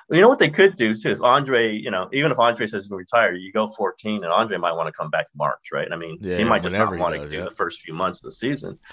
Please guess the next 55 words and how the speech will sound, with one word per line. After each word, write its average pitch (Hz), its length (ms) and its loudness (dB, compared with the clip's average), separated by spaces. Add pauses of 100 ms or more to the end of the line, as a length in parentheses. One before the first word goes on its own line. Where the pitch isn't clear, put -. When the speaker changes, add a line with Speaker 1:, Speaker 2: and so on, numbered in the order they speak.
(320)
Speaker 2:
I 160 100 4
Speaker 1:
And - 20 2
if 147 60 -4
Speaker 2:
mean, 143 80 2
he 127 40 4
Speaker 1:
Andre 190 200 6
Speaker 2:
ain't 147 100 2
doing 139 80 4
Speaker 1:
wants 135 140 4
Speaker 2:
them 123 100 0
anyway, 113 420 4
to 92 100 -2
be 98 140 0
honest, 98 300 2
Speaker 1:
Yeah, 143 80 6
Speaker 2:
right? 90 180 0
Like, 87 100 -4
<laughs> - 20 -2
Speaker 1:
exactly. 139 500 4
Like, 104 220 0
so 110 280 0
if 110 120 -4
he 135 100 -6
comes 127 240 -4
back 123 300 4
in 113 80 -4
March, 123 460 -2 (440)
uh, 104 760 0
you 101 80 -4
know, 98 200 -4
it, 98 120 -4
it, 101 220 -4
it's - 340 -6
the - 60 -16
same 135 360 4
on 123 180 4
the 90 60 -6
tax 165 360 0
rolls, 78 340 -4
right? 92 160 2
It's 98 140 -6
the 92 80 -16
salary's 110 440 4
a - 20 -10
salary. 90 420 2
You 82 80 -12
pay 143 200 2
him 92 160 0
less, 76 280 -4
but 82 140 -8
the - 80 -20
tax 123 300 2
roll's - 240 -6
the - 180 -16
same. 76 100 -12